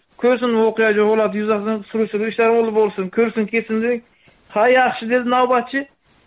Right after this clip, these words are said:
Shundan keyin hech kim kelmadi. Bironta, na bironta bir uchastka voy keldi, na biron bir uголовка hech kim kelmadi.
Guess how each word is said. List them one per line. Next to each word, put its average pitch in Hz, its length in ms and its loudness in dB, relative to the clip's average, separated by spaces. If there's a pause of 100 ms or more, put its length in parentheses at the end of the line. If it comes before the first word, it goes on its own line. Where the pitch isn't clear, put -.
(160)
Shundan 269 440 0
keyin 285 200 0
hech - 140 -12
kim 302 140 -4
kelmadi. 277 420 2 (200)
Bironta, 233 580 0
na 226 180 0
bironta 220 420 -2
bir 214 80 -4
uchastka 190 480 -6
voy 254 180 2
keldi, 277 320 -4
na 262 120 2
biron 233 240 0
bir 233 60 -4
uголовка 226 580 0
hech 269 180 -4
kim 269 120 -6
kelmadi. 175 360 -2